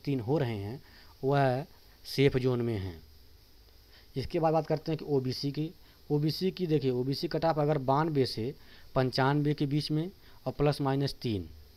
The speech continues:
अगर इसके बीच आ रही है, तो अभ्यर्थी सेफ जोन में अपने आप को मान सकते हैं।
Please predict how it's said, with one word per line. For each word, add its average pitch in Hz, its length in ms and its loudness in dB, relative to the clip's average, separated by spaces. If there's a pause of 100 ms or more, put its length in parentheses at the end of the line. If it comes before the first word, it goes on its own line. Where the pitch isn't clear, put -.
(1040)
अगर 139 240 2
इसके 147 220 0
बीच 151 260 0
आ 135 80 6
रही 110 240 2
है, 107 180 -2 (340)
तो 151 60 2
अभ्यर्थी 135 400 0
सेफ 143 240 0
जोन 127 240 4
में 123 120 2
अपने 120 180 0
आप 113 160 2
को 214 160 4
मान 127 300 4
सकते - 320 -8
हैं। 92 260 -10